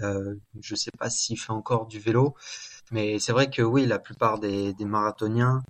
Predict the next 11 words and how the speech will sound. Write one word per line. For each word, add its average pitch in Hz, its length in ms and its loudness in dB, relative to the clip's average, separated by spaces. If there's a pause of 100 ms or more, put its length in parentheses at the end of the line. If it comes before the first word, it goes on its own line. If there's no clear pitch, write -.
(440)
ils 110 100 -10
font 110 320 -8
pas 127 440 4
ou 104 160 -6
quasiment 104 460 -6
pas 117 160 0
de 107 100 -10
vélo. 113 360 2 (720)
Et, 107 220 -2
euh, 98 300 0
je - 120 -4